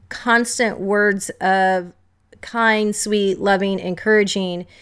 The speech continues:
you're gonna build a marriage filled with life. If you're going to bring the opposite, you're gonna have a marriage filled of, of just that emotional death. You know, your mo-, your marriage is, like, dying. Your heart is dying inside. Because what's happening is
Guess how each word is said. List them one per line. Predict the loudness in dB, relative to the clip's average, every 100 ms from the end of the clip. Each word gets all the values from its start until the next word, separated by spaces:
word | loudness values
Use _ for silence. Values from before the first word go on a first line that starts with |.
| -20 -4
you're | 0
gonna | 2 2
build | 0 2 2 2
a |
marriage | 0 2 2 2 0
filled | 0 0
with | 0 -2
life. | -4 -4 -8
If | -8 -4
you're | -2 -4
going | -4 -2 -2
to | -2
bring | -2 0
the | 0
opposite, | 2 2 0 0 2 2 0 -8 _ _ _ _ _ _ -6
you're | 0
gonna | 2 2
have | 0 0
a | -4 -8 _ -4
marriage | 0 2 0 -4
filled | -2 -2
of, | -4 -6 -6 -12 -10
of | -10 -6
just | -6 -2
that | -2 0
emotional | 0 -2 -4 -6 -4
death. | -2 -2 -4 -14 _ _ _
You | -4
know, | -2 0
your | 0 0
mo-, | 0 -2 -6
your | -4 0 0 2
marriage | 2 2 2
is, | -2 -2
like, | -2 0
dying. | 0 0 -4 -4
Your | -4
heart | -2 -2 -2
is | -2
dying | 0 0 -2 -6
inside. | -8 -6 -8 -10 _ _ -20 -20 -8
Because | -4 0 0 0
what's | -2 0
happening | 0 2 0 -2 -2
is | -4